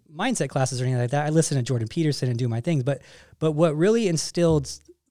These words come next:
kind of inner strength into me and dedication and showing me what I can do when I set my mind to something was competing. Because, uh, once you can make it through a prep where it's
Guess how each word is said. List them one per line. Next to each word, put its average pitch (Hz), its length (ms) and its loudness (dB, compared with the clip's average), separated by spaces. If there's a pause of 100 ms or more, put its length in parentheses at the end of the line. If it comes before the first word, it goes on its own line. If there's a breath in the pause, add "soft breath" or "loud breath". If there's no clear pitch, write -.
(140)
kind 160 160 2
of 139 140 0
inner 160 240 4
strength 160 380 -2
into 156 160 0
me 160 300 0
and 127 100 -4
dedication 147 800 2
and 123 500 -6 (240)
showing 170 280 4
me 160 100 4
what 143 200 2
I 151 100 2
can 135 200 0
do 131 340 2 (440 soft breath)
when 143 160 0
I 123 180 2
set - 320 0
my 135 120 -2
mind 127 280 -2
to 180 80 0
something 202 340 0
was 143 160 0
competing. 120 480 -4
Because, 139 260 0
uh, 156 120 -2
once 170 340 -4
you 233 60 -2
can 185 160 2
make 160 160 2
it 160 80 -4
through 151 140 0
a 120 40 -2
prep 135 320 -2
where 123 200 -2
it's 113 200 -8